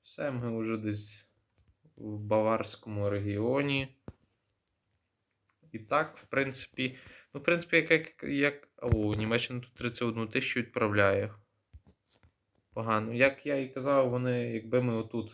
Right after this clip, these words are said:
зробили собі право проходу військ Британії взяли, то ми б могли вже ось це все, ось цю всю частину забрати.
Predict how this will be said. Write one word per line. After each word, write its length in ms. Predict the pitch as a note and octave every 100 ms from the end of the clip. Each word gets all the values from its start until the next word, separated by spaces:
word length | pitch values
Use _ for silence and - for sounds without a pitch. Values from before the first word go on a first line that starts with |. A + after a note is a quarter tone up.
| -
зробили 460 | G#2 G#2+ A2 B2+ B2+
собі 440 | A#2+ G#2+ G#2+ G#2+ - _ _ _ _ - - _ _ _ - - - _ _ -
право 240 | C#3 C3 B2
проходу 320 | C3 C3+ C3+
військ 260 | D3 C#3
Британії 480 | A#2 A#2+ B2+ A2+ A2
взяли, 320 | G#2+ A2 G#2+
то 60 | C3
ми 140 | C3
б 140 | B2 A#2+
могли 300 | A#2 G#2+ A#2+
вже 360 | G#2+ A2 G#2+
ось 300 | G#2 G#2 -
це 160 | - -
все, 360 | - - G#2+ -
ось 280 | - A2+
цю 80 | -
всю 260 | A2 - G#2+
частину 480 | G#2+ G#2 A2+ G#2+ G2+
забрати. 640 | G2+ G2 F#2+ - - -